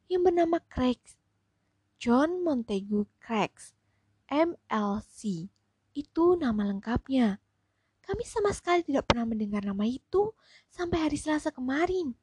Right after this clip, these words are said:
Kami bahkan tidak tahu dengan pasti bahwa Debenham muka-, mudalah yang telah mencuri lukisan tersebut.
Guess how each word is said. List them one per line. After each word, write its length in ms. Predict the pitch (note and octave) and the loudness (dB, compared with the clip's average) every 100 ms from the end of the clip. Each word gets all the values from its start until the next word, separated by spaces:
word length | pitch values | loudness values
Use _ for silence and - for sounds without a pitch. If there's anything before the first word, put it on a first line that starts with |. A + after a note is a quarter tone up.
| _ _ _ _ _ _ | _ _ _ _ _ _
Kami 240 | B3+ C#4 | -8 -2
bahkan 320 | B3+ A3 A#3+ A#3+ | 2 2 0 -6
tidak 240 | B3 - - | -6 -8 -6
tahu 320 | F4+ A#4 G#4+ C4+ | -2 6 6 6
dengan 240 | B3 A#3 | 0 -2
pasti 560 | A3 A3 - C4 C#4+ - _ - _ - | -6 -10 -10 -10 -10 -10 _ -20 _ 2
bahwa 160 | E4+ | 4
Debenham 480 | F4 E4 E4+ E4+ F4 | 6 4 2 0 -2
muka-, 380 | F4 E4+ E4 - | -2 -4 -4 -4
mudalah 560 | F4 E4+ F4 E4+ F4+ - | -2 2 4 4 2 -2
yang 160 | D4+ | -6
telah 240 | B3 A3+ A3 | -2 -2 -2
mencuri 400 | G#3+ G#3+ G#3 G#3 | 0 -2 -2 -4
lukisan 400 | - - B3 C4 | -6 -14 -14 -14
tersebut. 560 | - A#3 - - F4+ | -12 -12 0 2 2